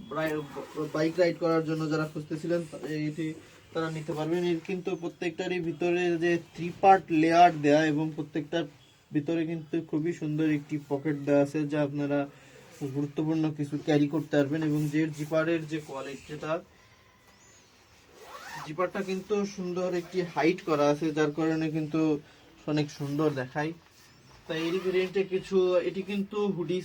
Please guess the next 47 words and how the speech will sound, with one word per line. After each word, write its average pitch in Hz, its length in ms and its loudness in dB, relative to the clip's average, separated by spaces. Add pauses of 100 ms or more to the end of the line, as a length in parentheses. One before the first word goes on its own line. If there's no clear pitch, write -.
ছাড়া 160 360 2
এবং 170 220 -2
আমাদের 170 320 0
কাছে 190 380 0
হুডি 180 260 -4
সহ 180 280 0
প্রোডাক্টও 180 440 -2
আমাদের 160 320 -4
কাছ 151 180 -8
থেকে 156 200 -6
নিতে 151 200 -4
পারবেন। 151 320 -4
তাই 170 160 0
এর 175 180 -4
ভিতরে 185 320 0
কিছু 170 240 -10 (100)
কালার 165 260 -4
আমাদের 165 280 -6
কাছে 160 160 -8
অ্যাভেলেবল 147 480 -4
আছে। 143 180 -6 (100)
সেটি 165 200 -8
হচ্ছে 175 380 -4 (840)
বর্তমান 190 360 2
মোস্ট 196 300 2
ডিমান্ডিং 202 480 0
যে 196 120 2
কালারটা, 170 420 0
সেটি 165 240 -6
হচ্ছে 175 220 -4
ব্ল্যাক। 151 360 -2
এটি 160 180 -8
হচ্ছে 160 200 -6
ব্ল্যাক 151 280 -4
কালারটা। 156 400 -4
আমার 165 240 -6
গায়ে 165 220 -4
যেটা 170 240 -8
দেখতে 160 260 -8
পাচ্ছেন, 165 500 -6
এটিরই 160 260 -8
কিন্তু 165 440 -8
আরেকটি 143 320 -4
কালার, 143 320 -4
এটি 147 140 -8
হচ্ছে 147 240 -8
ব্ল্যাক। 131 300 -6